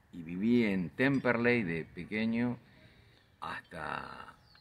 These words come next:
que me casé a los veintisiete años y fui a vivir a San Telmo,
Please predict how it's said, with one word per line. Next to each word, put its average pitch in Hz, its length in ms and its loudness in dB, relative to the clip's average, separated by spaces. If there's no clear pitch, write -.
que 87 100 -16
me 80 140 -12
casé 98 360 -2
a 78 60 -4
los 76 160 -10
veintisiete 82 680 -6
años 117 340 -2
y 98 40 -12
fui 90 120 -6
a 87 40 -2
vivir 90 160 -2
a 82 40 -8
San 82 240 -10
Telmo, 71 440 -12